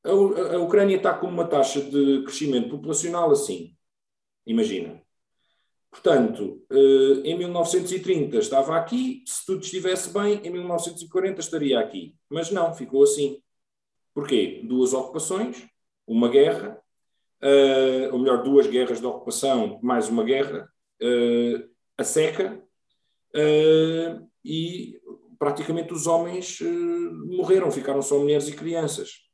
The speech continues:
E então, é claro que em mil novecentos e quarenta não estávamos aqui, estávamos aqui. Eles consideram que esta diferença de pessoas que não nasceram também são mortos, ok? Acrescentam-se aos mortos da guerra, da fome, da seca,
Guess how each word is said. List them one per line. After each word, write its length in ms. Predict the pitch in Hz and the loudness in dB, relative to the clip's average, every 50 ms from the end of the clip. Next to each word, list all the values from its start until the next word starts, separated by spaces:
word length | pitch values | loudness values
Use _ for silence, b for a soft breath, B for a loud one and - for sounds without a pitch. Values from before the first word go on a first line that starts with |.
| _ _ _ _ _ _ _ _ _ _ _ _ _ _ _ _ _ _ _ - | _ _ _ _ _ _ _ _ _ _ _ _ _ _ _ _ _ _ _ -8
E 140 | - 165 170 | -2 -2 0
então, 380 | 185 - - 185 202 208 214 - | 0 2 2 4 4 4 0 0
é 80 | - 160 | -4 -2
claro 340 | - 170 165 165 170 165 | 2 4 6 8 8 6
que 140 | 165 - 185 | 6 2 0
em 60 | 180 | 0
mil 160 | 180 180 180 175 | 0 0 -4 -4
novecentos 400 | 175 175 170 175 185 180 180 180 | -4 -4 -2 -2 -2 -4 -2 -2
e 60 | 185 | 2
quarenta 420 | 180 190 190 190 196 202 208 202 - | 2 2 2 2 4 2 2 2 2
não 160 | 180 180 175 | -4 -4 -4
estávamos 460 | 156 - 180 170 - 165 170 160 175 | -4 -2 0 0 2 0 0 -4 -4
aqui, 320 | 185 180 - 208 214 220 - | -6 -6 -6 -8 -10 -10 -10
estávamos 400 | - - 120 120 135 143 139 156 | -6 -4 -2 0 2 2 2 2
aqui. 400 | 160 - - 127 123 127 - - _ _ _ _ _ _ - | -2 -6 -6 -8 -8 -8 -12 -20 _ _ _ _ _ _ -8
Eles 180 | - 160 175 - | -6 -4 -4 -2
consideram 460 | - 208 196 202 202 196 190 185 180 | -2 -2 0 0 2 2 0 0 0
que 100 | 180 208 | 2 2
esta 260 | 208 196 - - 185 | 2 2 2 -2 -4
diferença 800 | 175 160 165 165 - 151 147 131 117 110 - - - - - _ | -4 -4 -6 -8 -6 -4 -2 -2 -2 -2 -4 -6 -8 -10 -12 _
de 80 | _ _ | _ _
pessoas 300 | - - - 185 175 - | -10 0 2 2 2 2
que 140 | - - 170 | -2 -6 -2
não 280 | 185 196 208 202 190 | 2 4 4 6 4
nasceram 600 | 180 165 143 - - - 135 117 - - 104 - - _ _ _ _ _ _ _ _ _ _ _ _ _ _ _ _ _ _ _ _ _ _ - | 2 0 -2 -4 -4 -2 0 0 0 0 -2 -8 -16 _ _ _ _ _ _ _ _ _ _ _ _ _ _ _ _ _ _ _ _ _ _ -6
também 240 | 170 165 170 175 | -6 -4 -4 -4
são 220 | 165 170 190 185 185 | -4 -4 -4 -4 -2
mortos, 320 | 175 151 147 151 - - - _ _ _ _ _ _ _ _ _ - | -2 -2 -2 -4 -8 -14 -20 _ _ _ _ _ _ _ _ _ -16
ok? 480 | - - - 165 185 196 - - - - - - | -14 -6 -2 -2 -2 -2 -4 -8 -16 -18 -12 -12
Acrescentam-se 500 | 143 - - - 160 143 156 143 - 147 | -12 -10 -6 -4 -4 -2 -2 -2 0 0
aos 120 | 139 139 | 0 2
mortos 260 | 147 151 147 143 - | 0 -2 -2 -2 0
da 100 | 135 143 | 2 2
guerra, 480 | 143 151 170 185 190 185 190 190 - - _ _ - | 2 4 2 -2 -4 -4 -6 -12 -14 -16 _ _ -4
da 100 | - 127 | -2 -2
fome, 520 | 117 - 160 165 170 190 180 180 - - - _ _ - | -2 2 2 2 4 2 0 -4 -8 -14 -20 _ _ 2
da 80 | 143 | 2
seca, 500 | 143 - - 175 185 180 - 190 185 - | 2 4 4 0 0 0 -2 -4 -6 -6